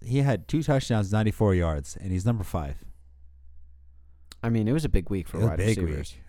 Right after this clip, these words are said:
Speaker 1: Oh, yeah.
Speaker 2: It was a big week.
Speaker 1: And it, it was actually a weak week for running backs.
Speaker 2: Running backs,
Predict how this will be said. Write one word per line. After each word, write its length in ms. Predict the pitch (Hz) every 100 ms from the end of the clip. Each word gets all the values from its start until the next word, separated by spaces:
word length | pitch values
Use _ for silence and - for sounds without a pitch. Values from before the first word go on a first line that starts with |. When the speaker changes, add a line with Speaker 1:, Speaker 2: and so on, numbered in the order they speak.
| 98
Speaker 1:
Oh, 80 | 104
yeah. 280 | 78 71 82 127
Speaker 2:
It 40 |
was 100 | 131
a 40 |
big 180 | 113 104
week. 280 | 92 - - - -
Speaker 1:
And 140 | 110
it, 200 | 117 110
it 80 | 131
was 140 | 131
actually 300 | 156 170 170
a 80 | 92
weak 300 | 90 120 -
week 320 | 101 87 - - - - - - - -
for 200 | - 92
running 320 | 101 95 82
backs. 440 | 71 - - - - - - - - - _ - - - -
Speaker 2:
Running 360 | 120 147 247 247
backs, 600 | 208 - - - -